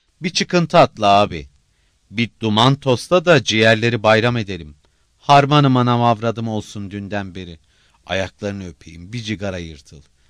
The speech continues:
Bir cigara. Bayramdır bu anam babam. Allah çoluğuna çocuğuna kavuştursun. Kamil Bey, bu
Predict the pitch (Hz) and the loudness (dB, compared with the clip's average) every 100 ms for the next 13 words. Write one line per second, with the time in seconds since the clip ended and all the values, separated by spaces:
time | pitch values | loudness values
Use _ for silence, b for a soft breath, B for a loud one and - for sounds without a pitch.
0 | _ _ _ 147 143 - 117 110 117 87 | _ _ _ -6 -4 -4 -4 -2 -4 -4
1 | 73 _ _ _ 123 151 156 151 139 123 | -12 _ _ _ -6 -2 2 2 2 -2
2 | 110 104 107 110 110 98 92 80 73 71 | -6 -6 -6 -4 -4 -6 -8 -10 -16 -18
3 | _ 98 107 110 107 - 104 98 104 110 | _ -18 -14 -12 -12 -14 -14 -12 -12 -12
4 | - 101 107 110 - 98 82 - - 69 | -14 -14 -12 -14 -14 -18 -20 -20 -20 -20
5 | - _ _ _ _ _ _ _ _ _ | -20 _ _ _ _ _ _ _ _ _
6 | _ _ _ _ - 123 131 156 - 80 | _ _ _ _ -4 -2 0 -4 -8 -12
7 | 95 110 b b - 139 | -14 -18 b b -6 -4